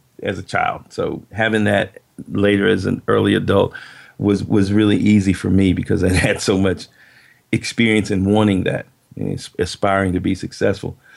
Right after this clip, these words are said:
So then I created my own clothing business and, and started really catering to the same type of clientele that I was serving in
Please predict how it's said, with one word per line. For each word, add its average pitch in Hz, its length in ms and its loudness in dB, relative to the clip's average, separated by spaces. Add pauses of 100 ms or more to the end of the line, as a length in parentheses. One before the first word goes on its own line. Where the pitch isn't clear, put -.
(120)
So 113 140 0
then 113 260 2
I 107 80 0
created 107 360 0
my 98 100 0
own 98 220 2
clothing 101 440 0
business 92 480 -2
and, 95 240 -2
and 98 160 -4
started 98 440 0
really 110 320 2
catering 110 580 2
to 101 160 -2
the 95 80 -2
same 113 380 2
type 110 260 -2
of - 140 -8
clientele 95 640 0
that 92 160 -2
I 95 80 0
was 92 160 0
serving 95 520 0 (600)
in 98 360 4